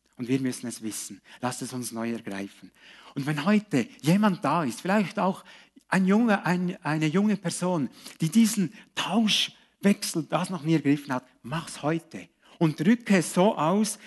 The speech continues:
dass du das Abendmahl nimmst. Wer, wer diesen Tausch nicht kennt, der sollte eigentlich das Abendmahl nicht nehmen, der versteht's ja nicht. Das Abendmahl ist für Gläubige.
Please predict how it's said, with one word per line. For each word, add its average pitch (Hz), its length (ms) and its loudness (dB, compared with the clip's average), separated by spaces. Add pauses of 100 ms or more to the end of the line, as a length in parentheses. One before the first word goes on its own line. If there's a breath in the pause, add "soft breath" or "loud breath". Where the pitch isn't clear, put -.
dass 165 200 -2
du 190 120 4
das 160 180 2
Abendmahl 180 720 0
nimmst. 143 640 -4 (800 soft breath)
Wer, 170 380 2 (160)
wer 165 200 4
diesen 202 360 4
Tausch 180 380 0
nicht 180 260 -2
kennt, 120 300 0
der 147 80 -2
sollte 175 300 -2
eigentlich 135 200 -2
das - 180 -8
Abendmahl 135 480 -4
nicht 139 240 -4
nehmen, 135 280 0
der 120 100 -2
versteht's 113 480 -8
ja 160 80 -8
nicht. - 420 -12 (640)
Das - 160 -8
Abendmahl 151 400 -2
ist 110 140 -8
für - 80 -14
Gläubige. 113 560 -8